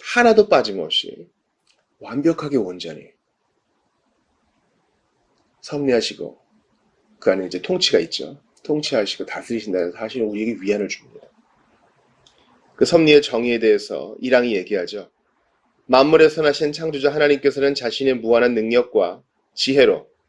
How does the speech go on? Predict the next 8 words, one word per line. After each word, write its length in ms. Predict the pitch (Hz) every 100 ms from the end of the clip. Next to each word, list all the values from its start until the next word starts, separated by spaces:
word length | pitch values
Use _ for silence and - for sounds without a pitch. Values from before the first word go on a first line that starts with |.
| _ _
피조물과 540 | - 190 170 135 110
가장 520 | - 220 226 339 359
큰 180 | - 262
것에서 500 | 180 151 151 151 - _ _
가장 600 | - - 208 - 277 285
작은 320 | 277 - 131 123
것에 220 | 113 110
이르기까지 960 | 92 98 98 101 107 98 85 76 -